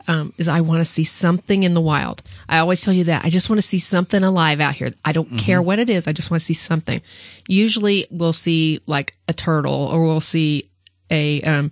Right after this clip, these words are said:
Speaker 1: some kind of fish swim by or
Speaker 2: Yeah.
Speaker 1: something. Or we always see pelicans and seagulls, of course. But, um, when we went out on the pier,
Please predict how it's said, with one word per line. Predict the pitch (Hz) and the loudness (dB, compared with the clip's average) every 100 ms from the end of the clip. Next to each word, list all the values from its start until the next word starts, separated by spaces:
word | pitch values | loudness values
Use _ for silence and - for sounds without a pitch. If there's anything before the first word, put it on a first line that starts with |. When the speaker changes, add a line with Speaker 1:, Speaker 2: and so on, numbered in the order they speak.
| - - - - - | -8 -20 -20 -20 -8
Speaker 1:
some | - 196 | -2 0
kind | 190 | 0
of | 165 | -2
fish | - 147 | -2 0
swim | - 165 151 | 0 0 0
by | 151 151 151 156 | 0 0 0 0
or | 127 | 2
Speaker 2:
Yeah. | 143 | 4
Speaker 1:
something. | 143 131 147 | 4 2 0
Or | 175 | 0
we | 165 175 | 2 2
always | 165 170 160 151 | 4 4 4 2
see | 165 | 0
pelicans | 151 151 151 156 151 151 | 0 0 0 0 -2 0
and | 156 | 0
seagulls, | 151 160 151 143 151 | 0 0 2 2 -2
of | - | 0
course. | 160 147 147 - - - _ _ _ _ _ _ | 0 2 0 -4 -14 -20 _ _ _ _ _ _
But, | 170 170 156 156 - | -4 0 0 0 -2
um, | 185 156 156 | -2 0 0
when | 160 | 2
we | 170 | 4
went | 180 180 | 2 0
out | 165 151 | -2 -2
on | 160 156 | 0 0
the | 151 156 151 151 131 - _ _ _ _ _ - | 0 0 2 0 -2 -8 _ _ _ _ _ -4
pier, | - 311 190 170 | 0 2 2 -2